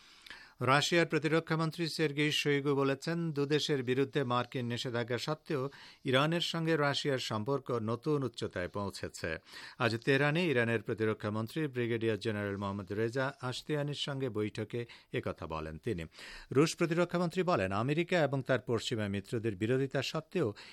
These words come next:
ইরান এবং রাশিয়া তাদের পরিকল্পিত কর্মকাণ্ডগুলো এগিয়ে নিতে প্রতিশ্রুতিবদ্ধ। তিনি বলেন, ইরান এবং রাশিয়ার উপর মার্কিন নিষেধাজ্ঞার চাপ এরই মধ্যে ব্যর্থ বলে প্রমাণ হয়েছে। এর বিপরীতে দুদেশের মধ্যে সহযোগিতা নতুন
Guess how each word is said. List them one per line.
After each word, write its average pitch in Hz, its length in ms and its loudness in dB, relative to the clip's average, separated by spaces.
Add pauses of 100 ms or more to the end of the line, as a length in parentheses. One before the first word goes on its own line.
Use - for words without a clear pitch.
(140)
ইরান 151 320 4
এবং 110 280 0
রাশিয়া 113 480 2
তাদের 101 300 -4
পরিকল্পিত 147 640 0
কর্মকাণ্ডগুলো 113 960 0 (100)
এগিয়ে 127 380 2
নিতে 90 280 -4
প্রতিশ্রুতিবদ্ধ। 85 1040 -6 (240)
তিনি 87 160 -2
বলেন, 101 280 -2 (360)
ইরান 139 280 6
এবং 131 220 4
রাশিয়ার 135 420 4
উপর 165 220 0
মার্কিন 135 400 0
নিষেধাজ্ঞার 110 600 -2
চাপ 95 240 -2 (140)
এরই 123 180 2
মধ্যে 143 280 0
ব্যর্থ 101 340 -2
বলে 95 220 -2
প্রমাণ 92 360 -4
হয়েছে। 117 420 -4 (340)
এর 127 160 2
বিপরীতে 180 560 0
দুদেশের 151 460 -2
মধ্যে 131 240 -2
সহযোগিতা 104 720 -2 (320)
নতুন 104 400 -2